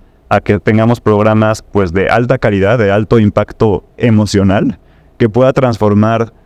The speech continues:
eh, educativamente el entorno hacia, pues, pedagogías lúdicas, hacia pedagogías más activas, como el aprendizaje basado en proyecto, pero que además, pues, desarrolle en las niñas y niños esta curiosidad, este deseo, esta confianza en ellas y ellos mismos de resolver problemas.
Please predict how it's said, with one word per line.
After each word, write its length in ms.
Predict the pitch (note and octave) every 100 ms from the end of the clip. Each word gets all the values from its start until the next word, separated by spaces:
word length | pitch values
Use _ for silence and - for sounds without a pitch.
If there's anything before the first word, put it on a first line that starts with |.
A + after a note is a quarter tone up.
| _ -
eh, 180 | G#2+ -
educativamente 920 | A#2+ A2+ G#2 A2 B2+ C3+ B2 A#2 A#2+
el 80 | G#2
entorno 580 | F#2+ F#2 G#2 A2+ F3 -
hacia, 600 | - G#2 G2+ F#2+ G2 F2+ -
pues, 220 | G#2+ F#2
pedagogías 580 | G#2 G2+ G2 F#2+ G#2+ G#2
lúdicas, 500 | A#2+ C3+ A#2 A#2 G#2+
hacia 160 | F#2+
pedagogías 440 | F#2 F#2 F#2 G2+ G2+
más 160 | G2
activas, 380 | F#2 - D3+ B2+
como 160 | A2 G2
el 40 |
aprendizaje 480 | F2+ F#2 F#2 G2 G2+
basado 320 | G2 G2 F#2+
en 100 | F#2
proyecto, 560 | F#2+ G#2 C3+ - B2+ B2+ _ _ _ -
pero 220 | A#2+ A#2
que 80 | B2
además, 400 | B2 B2+ C#3 - -
pues, 240 | A#2 G#2+ - - -
desarrolle 640 | A2+ A2+ A2+ A#2 C3 C3+
en 80 | C#3+
las 160 | A2+ G2
niñas 320 | A2 A#2+ G#2+
y 40 |
niños 300 | G2+ G#2 A2
esta 220 | A2 G#2
curiosidad, 680 | G#2+ G#2 E2+ F#2+ A2 A2 G2+
este 220 | F#2+ -
deseo, 460 | F#2+ F#2 B2+ A#2 G#2+
esta 180 | G2+ G#2+
confianza 480 | - F#2 A2 G#2+ A2
en 100 | G#2
ellas 200 | G#2 G2
y 40 |
ellos 160 | G2+ F#2+
mismos 360 | G2 A2 A#2+ - - - -
de 120 | G2
resolver 440 | A#2+ B2 A2+ A#2 B2
problemas. 560 | B2+ A#2 A2 F#2 -